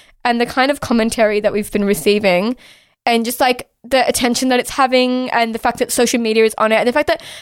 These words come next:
pe-, I mean, Paris Hilton tweeted hashtag free Palestine. So that's the world we're living in at the moment, which is both bizarre and also, like, kind of incredible that, like, that was even a thing. I mean, she's,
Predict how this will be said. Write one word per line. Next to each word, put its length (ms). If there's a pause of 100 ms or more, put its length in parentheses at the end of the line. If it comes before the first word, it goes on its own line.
(120)
pe-, 180
I 80
mean, 160 (220)
Paris 440
Hilton 460
tweeted 480 (180)
hashtag 480
free 280
Palestine. 580
So 100
that's 400 (240)
the 100
world 280
we're 100
living 280
in 180
at 160
the 80
moment, 420 (220)
which 160
is 80
both 240
bizarre 500
and 120
also, 320
like, 200
kind 220
of 80
incredible 520
that, 200
like, 200
that 140
was 140
even 240
a 60
thing. 200
I 60
mean, 140
she's, 260